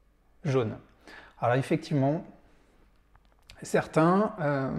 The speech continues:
pensent qu'il faut utiliser du bleu, rouge, jaune. Le rouge, euh, non, c'est une idée reçue. Il ne faudrait pas utiliser du rouge pour faire vos, vos mélanges en peinture. Il faut vraiment utiliser un magenta, qu'on appelle aussi rouge magenta. Mais le rouge magenta n'est pas un rouge. C'est une couleur qui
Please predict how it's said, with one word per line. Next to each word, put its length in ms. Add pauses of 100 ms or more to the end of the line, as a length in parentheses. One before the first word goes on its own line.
(220)
pensent 260
qu'il 160
faut 260
utiliser 360
du 80
bleu, 180
rouge, 200
jaune. 200 (880)
Le 160
rouge, 500
euh, 320 (1300)
non, 240
c'est 160
une 80
idée 180
reçue. 340
Il 80
ne 20
faudrait 260
pas 120
utiliser 340
du 100
rouge 240
pour 140
faire 160
vos, 160
vos 180
mélanges 240
en 80
peinture. 300
Il 40
faut 100
vraiment 280
utiliser 300
un 60
magenta, 520 (180)
qu'on 140
appelle 240
aussi 220
rouge 260
magenta. 500
Mais 80
le 80
rouge 200
magenta 340
n'est 140
pas 280
un 40
rouge. 340 (320)
C'est 360
une 100
couleur 280
qui 120